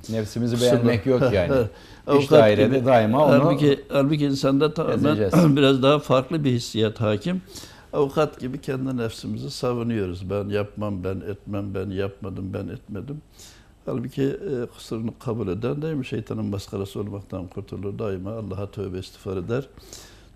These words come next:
Speaker 2: Tövbe istiğfar eden de affa, e,
Speaker 1: Müstahak
Speaker 2: masa-,
Speaker 1: olur.
Speaker 2: mazhar olur. Ondan sonra inşallah. Bu bakımdan hiçbir zaman, e, nefsimizi hatasız, kusursuz görmeyeceğiz. Zaten buradaki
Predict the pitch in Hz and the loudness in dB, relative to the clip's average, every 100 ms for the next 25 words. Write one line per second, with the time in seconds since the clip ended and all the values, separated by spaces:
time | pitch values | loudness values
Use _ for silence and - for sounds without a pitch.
0 | - 139 127 123 123 - 117 98 104 135 | -2 0 2 2 -2 -4 -2 -2 -2 -4
1 | 131 127 110 - 127 165 - 147 123 117 | -4 -4 -8 -4 -4 -4 -6 -10 -8 -8
2 | 120 127 - - - 92 92 87 82 113 | -8 -10 -14 -14 -8 -6 -4 -6 -8 -8
3 | 113 - - - 98 110 - 107 90 78 | -10 -14 -16 -10 -10 -10 -6 -4 -4 -4
4 | 104 - - - 123 107 101 104 101 - | -6 -8 -16 -14 -12 -12 -12 -10 -12 -10
5 | - 127 160 - - - - - - - | -10 -8 -10 -14 -18 -18 -20 -20 -20 -6
6 | 147 123 127 123 131 131 - - - - | -2 0 2 2 2 0 -14 -20 -20 -20
7 | - - - - - - 135 113 107 117 | -20 -20 -20 -18 -18 -8 -4 -2 -2 -2
8 | 127 - 117 117 113 117 117 107 - 110 | -4 -4 -2 -2 -2 -2 -2 -4 -6 -6
9 | 107 113 110 110 107 101 - 107 - - | -4 -4 -4 -4 -2 -2 -4 -10 -12 -18
10 | - 101 - 101 107 107 98 92 87 98 | -10 -10 -10 -12 -2 0 0 -2 -2 -2
11 | 104 107 110 98 107 98 98 104 110 | 0 0 -2 -2 -2 -2 -2 -2 -2